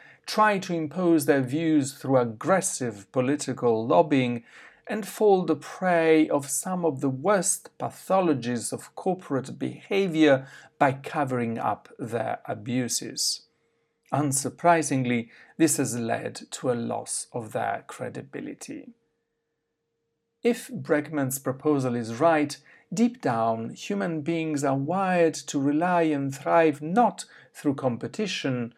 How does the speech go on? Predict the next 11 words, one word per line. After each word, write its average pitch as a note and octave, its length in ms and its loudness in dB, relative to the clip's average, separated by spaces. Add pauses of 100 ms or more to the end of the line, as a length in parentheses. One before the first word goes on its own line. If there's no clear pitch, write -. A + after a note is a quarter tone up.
(260)
but D3+ 120 0
through B2 460 -4
cooperation. A#2+ 1300 -6 (840)
If F#3+ 140 2
there A3 160 8
is G3 100 2
a E3+ 60 6
language D#3 720 4
that B2+ 160 -6 (120)
human C3 280 -2
beings C#3 360 0